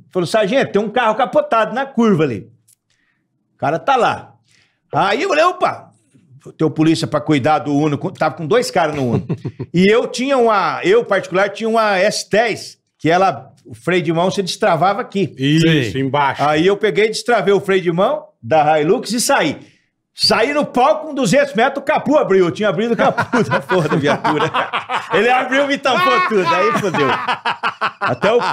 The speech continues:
Speaker 1: desgraçado do preso depois
Speaker 2: Era
Speaker 1: falou
Speaker 2: o
Speaker 1: pra mim,
Speaker 2: costume,
Speaker 1: "Sargento,
Speaker 2: né,
Speaker 1: senhor,
Speaker 2: de,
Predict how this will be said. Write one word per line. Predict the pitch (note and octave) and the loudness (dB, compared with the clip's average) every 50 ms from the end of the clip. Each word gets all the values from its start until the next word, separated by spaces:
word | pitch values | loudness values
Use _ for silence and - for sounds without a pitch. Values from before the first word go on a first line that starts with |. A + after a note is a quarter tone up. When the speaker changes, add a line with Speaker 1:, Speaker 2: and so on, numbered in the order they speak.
| - - _ _ - - - | -6 -10 _ _ -14 -12 -6
Speaker 1:
desgraçado | C#3 D#3+ D#3 - - B3 A3+ F#3+ - - A#3+ A3 A3+ G#3 | -4 -4 -2 -2 0 0 0 -2 0 0 -2 0 -2 -4
do | |
preso | D3 C3+ G3+ A3+ A#3 - | -4 0 2 2 2 0
depois | D#3+ A3 G3+ - A3 A#3 - | -2 -4 -4 0 0 -2 0
Speaker 2:
Era | D#3+ | 0
Speaker 1:
falou | F3+ F#3 G3 G#3 | 0 2 2 2
Speaker 2:
o | |
Speaker 1:
pra | A3+ A#3 | 0 0
mim, | A3+ A3+ | 0 2
Speaker 2:
costume, | A#3 A3+ - A3 G#3+ | 0 0 0 2 2
Speaker 1:
"Sargento, | A#3 A3+ G3 | 2 2 2
Speaker 2:
né, | G3 F3+ | 2 2
Speaker 1:
senhor, | F#3+ A3+ A#3+ - | 2 0 0 0
Speaker 2:
de, | D3+ D3 C3 A#2 - | -2 -4 -6 -6 -8